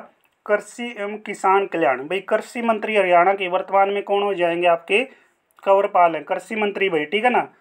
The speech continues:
कृषि मंत्री कौन है वर्तमान में, कंवरपाल हैं। पशुपालन दायर-, जो डेयरी मंत्रालय है किसके पास हो जाएगा, पशुपालन डेयरी मंत्रालय, मत्स्य पालन, ये किसके पास हो जाएंगे, कंवरपाल के पास हो जाएंगे, ठीक है।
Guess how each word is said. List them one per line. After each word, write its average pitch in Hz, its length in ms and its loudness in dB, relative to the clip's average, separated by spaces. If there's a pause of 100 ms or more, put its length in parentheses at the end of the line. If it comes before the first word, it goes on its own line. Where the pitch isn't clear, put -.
(160)
कृषि 202 340 -4
मंत्री 214 320 -8
कौन 202 200 -4
है 196 60 -2
वर्तमान 185 400 0
में, 233 200 -2
कंवरपाल 190 520 2
हैं। 165 240 -4 (280)
पशुपालन 214 640 0
दायर-, 196 280 4 (600)
जो 180 180 0
डेयरी 196 300 4
मंत्रालय 196 420 0
है 190 60 2
किसके 202 280 -12
पास 185 220 0
हो 202 80 -2
जाएगा, 180 320 2
पशुपालन 202 600 -2
डेयरी 185 220 4
मंत्रालय, 180 440 0
मत्स्य 185 360 -4
पालन, 175 360 2 (540)
ये 180 80 -6
किसके 208 300 -8
पास 196 240 2
हो 208 80 -4
जाएंगे, 185 400 -2 (300)
कंवरपाल 185 460 2
के 180 100 -12
पास 175 260 0
हो 185 100 -6
जाएंगे, 160 340 -2
ठीक 214 200 -8
है। 269 120 2